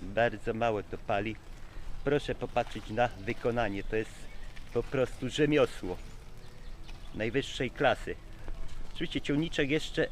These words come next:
nie jest dopracowany, bo tu będzie jeszcze kabinka. Ale tak powiem, gdybym miał jakiś ciągnik kupować w sklepie,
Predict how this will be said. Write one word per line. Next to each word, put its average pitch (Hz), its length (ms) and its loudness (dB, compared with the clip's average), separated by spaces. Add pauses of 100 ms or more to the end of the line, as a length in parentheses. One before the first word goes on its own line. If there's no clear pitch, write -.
(180)
nie 139 160 4
jest 131 200 6
dopracowany, 120 680 2
bo 143 120 4
tu 139 140 0
będzie 123 240 -2
jeszcze 117 400 -2 (1300)
kabinka. 135 680 4 (4000)
Ale 120 240 4
tak - 160 2
powiem, 127 300 6
gdybym 143 360 2
miał 143 160 8
jakiś 131 240 4
ciągnik 151 400 2
kupować 123 540 2
w - 60 -12
sklepie, 131 580 2